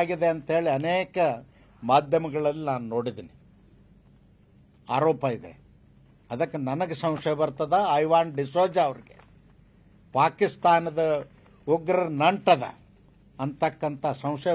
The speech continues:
ಬರ್ತಾ ಇದೆ. ಅವ್ರ ಮೇಲೆ ಕೂಡಲೇ ಕಾನೂನಿನ ಕ್ರಮ ತಗೊಳ್ಬೇಕು, ದೇಶದ್ರೋಹಿ ಅಂತೇಳಿ ಅವ್ರಿಗೆ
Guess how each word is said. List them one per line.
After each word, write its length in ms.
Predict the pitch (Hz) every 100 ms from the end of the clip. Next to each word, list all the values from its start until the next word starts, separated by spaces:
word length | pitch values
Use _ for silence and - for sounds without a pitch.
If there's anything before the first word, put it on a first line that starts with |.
| 151
ಬರ್ತಾ 260 | 143 143 131
ಇದೆ. 160 | 123 185 196 - _ -
ಅವ್ರ 160 | 139 143 147
ಮೇಲೆ 200 | 160 139 -
ಕೂಡಲೇ 460 | 170 208 202 180 135 - - - _ - - - 131
ಕಾನೂನಿನ 600 | 147 165 175 175 165 165 - 139
ಕ್ರಮ 180 | 151 185 190
ತಗೊಳ್ಬೇಕು, 500 | 185 185 175 185 196 202 139 147
ದೇಶದ್ರೋಹಿ 720 | 165 202 190 165 180 175 165 165
ಅಂತೇಳಿ 460 | 156 160 170 170 110 - _ _ _ _ _ _ _ -
ಅವ್ರಿಗೆ 320 | 135 147 135